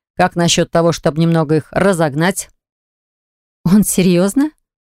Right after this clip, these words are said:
Управление погодой? Это под силу старшекурсникам?»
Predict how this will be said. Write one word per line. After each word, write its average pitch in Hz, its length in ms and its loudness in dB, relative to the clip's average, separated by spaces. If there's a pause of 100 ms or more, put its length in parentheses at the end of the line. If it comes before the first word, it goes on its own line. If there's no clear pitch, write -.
(120)
Управление 190 580 2
погодой? 208 640 -2 (580)
Это 247 240 0
под - 280 -2
силу 269 300 2
старшекурсникам?» - 1000 -4